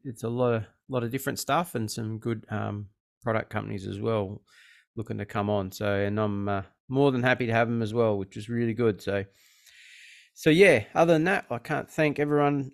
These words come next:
enough for this year. It's been really good. It's been, um, another good year,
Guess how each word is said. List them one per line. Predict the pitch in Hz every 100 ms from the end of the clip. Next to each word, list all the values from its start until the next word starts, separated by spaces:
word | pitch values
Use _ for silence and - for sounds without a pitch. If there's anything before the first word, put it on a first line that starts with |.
| -
enough | 131 139 143 -
for | 127
this | 139 - 139
year. | 143 143 131 -
It's | 113
been | 131 127
really | 127 123
good. | 120 131 127
It's | -
been, | - 120 117 117
um, | 113 113 113 120 110 _ _ - -
another | 120 123 120 101 _ _
good | - 127
year, | 127 160 180